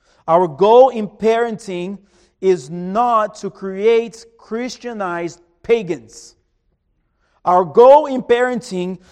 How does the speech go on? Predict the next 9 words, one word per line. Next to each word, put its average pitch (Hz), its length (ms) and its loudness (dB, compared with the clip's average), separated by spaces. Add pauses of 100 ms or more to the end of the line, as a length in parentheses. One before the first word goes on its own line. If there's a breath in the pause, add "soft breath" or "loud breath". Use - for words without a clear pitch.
(200 soft breath)
is 220 220 0
that 196 280 2
faith 285 420 4
would 262 200 -4
be 226 100 -4
born 254 520 4
in 233 160 -6
our 214 180 -2
children. 226 640 -8